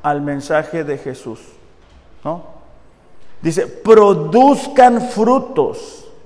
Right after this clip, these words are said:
que demuestren arrepentimiento". O sea,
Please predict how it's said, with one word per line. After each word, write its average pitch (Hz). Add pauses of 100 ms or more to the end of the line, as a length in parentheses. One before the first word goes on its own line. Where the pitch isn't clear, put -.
(600)
que 165
demuestren 147 (1080)
arrepentimiento". 127 (1800)
O -
sea, -